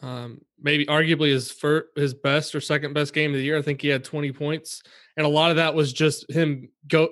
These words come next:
getting to spots and getting open away from the basket and making shots. It wasn't like,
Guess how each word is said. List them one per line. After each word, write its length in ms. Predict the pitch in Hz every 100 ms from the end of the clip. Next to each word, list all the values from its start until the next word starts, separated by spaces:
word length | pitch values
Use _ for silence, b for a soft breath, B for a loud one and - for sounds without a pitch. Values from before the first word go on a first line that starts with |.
| 147
getting 300 | 156 165 151
to 80 | 139
spots 460 | - 147 165 156
and 120 | 143
getting 220 | 139 139 123
open 340 | 147 156 127
away 200 | 123 135
from 160 | 131 127
the 60 |
basket 460 | 120 135 151 - 131
and 100 | 127
making 300 | 135 131 123
shots. 360 | - 147 127
It 80 | 127
wasn't 280 | 151 147 131
like, 300 | 139 147